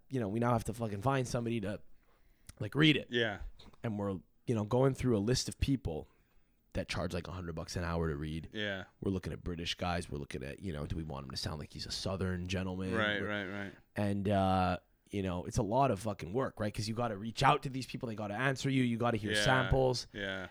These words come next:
Speaker 1: And eventually we're like, "You know what? What the fuck are we doing here?
Speaker 2: Yeah, why
Speaker 1: Let's get a,
Speaker 2: wouldn't
Speaker 1: let's get a, let's get A I to read it."
Speaker 2: I was gonna say, yeah.
Speaker 1: You know?
Speaker 2: You already
Speaker 1: So
Speaker 2: have
Speaker 1: I,
Speaker 2: an A I write it, why
Speaker 1: so I
Speaker 2: not?
Speaker 1: found it,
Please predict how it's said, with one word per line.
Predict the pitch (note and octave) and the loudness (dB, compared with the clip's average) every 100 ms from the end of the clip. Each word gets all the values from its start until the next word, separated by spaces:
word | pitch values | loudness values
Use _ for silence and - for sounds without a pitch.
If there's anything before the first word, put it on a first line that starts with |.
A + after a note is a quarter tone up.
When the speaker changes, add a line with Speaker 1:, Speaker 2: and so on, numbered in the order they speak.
| - | 0
Speaker 1:
And | C3 | 2
eventually | C3+ F3 - A2+ | 4 2 0 -4
we're | G2+ | -4
like, | G2+ - | -6 -6
"You | |
know | G#2 | -6
what? | A#2+ D3 | -4 -6
What | A#2+ - | -8 -8
the | |
fuck | - A#2 - | -6 -6 -4
are | |
we | A2+ | -4
doing | A#2 C#3 G#2 | -4 -4 -2
here? | - | 2
Speaker 2:
Yeah, | B2 | 6
why | A#2 | 8
Speaker 1:
Let's | A#2+ | 8
get | B2+ D3 | 8 8
a, | |
Speaker 2:
wouldn't | D3 B2+ | 8 4
Speaker 1:
let's | B2+ | -2
get | - B2+ | -2 -2
a, | B2+ | -2
let's | C3+ C3 | -2 -2
get | - A2+ | -2 0
A | B2 A#2+ | 2 2
I | A#2 A#2+ | 4 4
to | B2 | 6
read | G#3 G#3 | 8 8
it." | |
Speaker 2:
I | A2 | 8
was | A2+ | 2
gonna | G#2+ | 0
say, | G2+ B2+ A#2+ | -2 0 0
yeah. | G2 G#2+ F2 | 0 -4 -2
Speaker 1:
You | G#2+ | -2
know? | A#2 - | -2 0
Speaker 2:
You | A2 | 4
already | |
Speaker 1:
So | A2+ | 4
Speaker 2:
have | G#2+ | 4
Speaker 1:
I, | |
Speaker 2:
an | G#2 | 2
A | G#2+ | 4
I | G2+ | 4
write | G2+ A2+ | 4 2
it, | G#2 | 2
why | F#2+ | 0
Speaker 1:
so | C#3+ | 0
I | |
Speaker 2:
not? | A#2 G#2+ - | 0 0 6
Speaker 1:
found | C3 C3+ C3+ | 6 6 4
it, | B2+ | 2